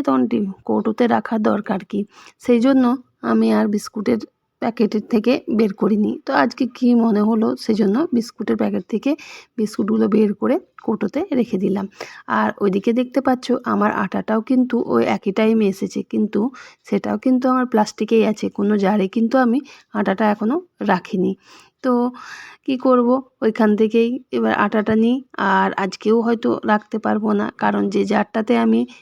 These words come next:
জিনিসগুলো রাখি, সেই জারটাতে আরও অনেক কিছু জিনিস রাখা আছে আমার, তো সেগুলো বের করতে হবে। তো ওই কালকে রাখবো, কালকে রাখবো করে করে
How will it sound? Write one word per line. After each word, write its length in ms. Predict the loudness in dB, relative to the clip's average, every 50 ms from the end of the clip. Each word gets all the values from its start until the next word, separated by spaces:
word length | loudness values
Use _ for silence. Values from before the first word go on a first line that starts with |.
| _ _ -2
জিনিসগুলো 520 | 0 2 2 2 0 -2 -4 -2 0 0 2
রাখি, 400 | 2 2 0 0 -2 -6 -4 -4 -4 -4 -6
সেই 220 | -4 -4 -4 -2
জারটাতে 460 | 0 0 0 0 0 -2 -2 -2 -2 -2
আরও 240 | -2 -2 0 0 0
অনেক 220 | 2 2 0 0 -2 -4
কিছু 180 | -6 -4 -2 -2 0
জিনিস 300 | 2 2 4 2 2 0 -4
রাখা 300 | -6 -6 -6 -6 -4 -4 -4
আছে 220 | -4 -4 -6 -6 -6
আমার, 260 | -6 -4 -6 -6 -8 -10 -14 -20 -20 -20 -20 -20 -20 -20 -10 -4
তো 80 | -2 0 0 0 0
সেগুলো 380 | -2 -2 0 0 2 2 2 2 2
বের 200 | 2 2 2 0
করতে 320 | 0 -2 -2 -2 0 0 0
হবে। 260 | 2 2 2 0 -2 -4 -6 -12 -20 _ _ _
তো 80 | -2 0 2
ওই 160 | 2 2 0 0
কালকে 360 | 0 0 -2 -2 -2 -2 0 0
রাখবো, 260 | 0 0 0 -4 -4
কালকে 300 | -2 -2 -2 -2 -2 -2 -2
রাখবো 260 | -2 -2 -2 -4 -4
করে 240 | -2 0 0 0 0
করে 240 | 0 0 0 0 0